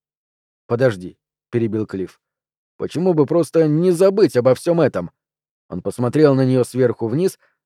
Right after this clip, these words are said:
но она не обращала на него особого внимания. Казалось, она оглядывала поросшую травой обочину, по которой они шли, как будто у нее было на примете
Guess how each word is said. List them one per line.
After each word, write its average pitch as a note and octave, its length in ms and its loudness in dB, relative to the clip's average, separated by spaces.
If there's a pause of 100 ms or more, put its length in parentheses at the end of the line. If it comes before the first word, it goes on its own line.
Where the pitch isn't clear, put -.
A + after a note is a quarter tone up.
(120)
но E3+ 180 -2
она C#3+ 240 2
не C3+ 140 2
обращала C3+ 520 0
на C3 80 0
него B2 240 2
особого B2+ 460 0
внимания. F2+ 560 -6 (440)
Казалось, A#2+ 440 0 (440)
она B2 260 0
оглядывала B2 500 4
поросшую B2+ 640 0
травой B2 340 2
обочину, B2+ 540 -2 (360)
по G2+ 100 -12
которой A2+ 360 -2
они G#2+ 160 -6
шли, G2+ 320 -10 (420)
как A#2+ 160 -4
будто B2+ 240 -4
у B2+ 40 0
нее B2+ 180 -2
было B2+ 200 2
на B2 140 -2
примете C#3 460 -4